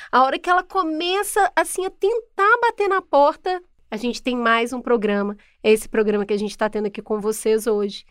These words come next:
E aí, recarrega a bateria de novo, a gente fala,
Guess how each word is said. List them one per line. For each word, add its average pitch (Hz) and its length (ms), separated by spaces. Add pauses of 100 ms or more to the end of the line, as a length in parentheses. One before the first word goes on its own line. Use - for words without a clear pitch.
E 220 80
aí, 226 280 (180)
recarrega 214 880
a - 20
bateria 220 460
de 226 120
novo, 220 220
a 226 40
gente 226 140
fala, 226 140